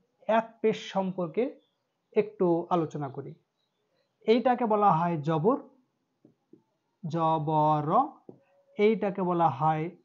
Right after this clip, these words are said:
জের, এইটাকে বলা হয় পেশ।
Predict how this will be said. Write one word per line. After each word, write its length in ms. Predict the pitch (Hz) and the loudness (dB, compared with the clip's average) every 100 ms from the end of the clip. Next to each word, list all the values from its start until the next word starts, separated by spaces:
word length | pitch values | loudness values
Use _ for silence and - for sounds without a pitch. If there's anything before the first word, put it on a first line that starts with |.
| _ _ - | _ _ -10
জের, 480 | 170 131 180 180 254 - - - _ _ _ _ 214 | -8 -2 2 2 0 -6 -20 -20 _ _ _ _ -2
এইটাকে 460 | 254 254 196 190 | -2 0 -4 -4
বলা 260 | 165 160 156 | -4 0 0
হয় 380 | 147 151 147 151 - _ _ _ _ _ _ _ _ _ _ _ _ _ _ _ _ - | 2 2 2 0 -12 _ _ _ _ _ _ _ _ _ _ _ _ _ _ _ _ 0
পেশ। 220 | 214 | 0